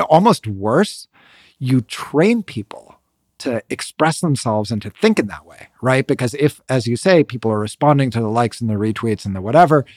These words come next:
um, you kind of push people to do that more and more because they learn that's what gets a response. You know, that's what my followers want.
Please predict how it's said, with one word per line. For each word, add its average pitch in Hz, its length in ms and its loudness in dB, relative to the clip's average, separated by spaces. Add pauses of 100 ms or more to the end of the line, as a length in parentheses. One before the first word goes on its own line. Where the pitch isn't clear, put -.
(640)
um, 131 500 2
you 123 120 -8
kind 151 140 -2
of - 140 -6
push - 300 -2
people 107 320 -4
to - 120 -8
do 131 140 2
that 113 180 0
more 123 320 0
and 135 120 2
more 202 180 6
because 127 220 -2
they 143 120 4
learn 143 280 2
that's 113 400 -4
what 123 300 -2
gets 107 220 -8
a 127 60 -2
response. 143 560 0
You 117 60 -2
know, 110 160 -2
that's 110 240 -4
what 120 160 -2
my 120 100 -4
followers 131 480 2
want. 180 240 4